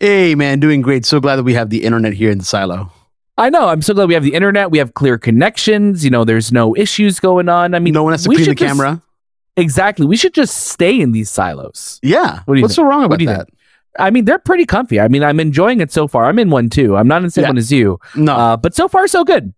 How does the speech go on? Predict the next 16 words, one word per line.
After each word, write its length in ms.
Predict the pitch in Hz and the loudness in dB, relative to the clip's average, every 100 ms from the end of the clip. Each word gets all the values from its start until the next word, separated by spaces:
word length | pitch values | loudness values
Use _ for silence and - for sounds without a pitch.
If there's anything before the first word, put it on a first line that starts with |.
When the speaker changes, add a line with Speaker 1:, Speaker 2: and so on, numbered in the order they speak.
| _ - | _ -6
Speaker 2:
So 200 | 220 214 | -2 0
far, 200 | 202 180 | 0 0
so 140 | 123 | -2
good. 200 | 95 76 _ - | -4 -10 _ -6
Speaker 1:
<laughs> 520 | 123 - 135 - 117 _ - _ _ - 202 - 214 262 - 226 | -4 -2 -6 -4 -6 _ -20 _ _ -4 -2 -2 -4 -4 -4 -4
Speaker 2:
Uh, 260 | 160 175 185 | 0 2 0
Shay, 240 | 202 262 233 | 0 0 2
we 180 | 277 | 2
have 420 | 359 359 302 196 - _ _ 202 | 2 2 2 0 -8 _ _ 0
an 80 | |
incredible 720 | 208 180 - 240 294 262 202 147 | 0 -2 -6 -2 0 2 2 2
lineup 360 | 147 143 131 | 2 0 0
of 80 | 123 | -2
special 320 | - 107 - | -2 -4 -2
guests 240 | 107 107 - | -2 -2 -2
joining 540 | 107 101 95 98 | 0 0 0 -4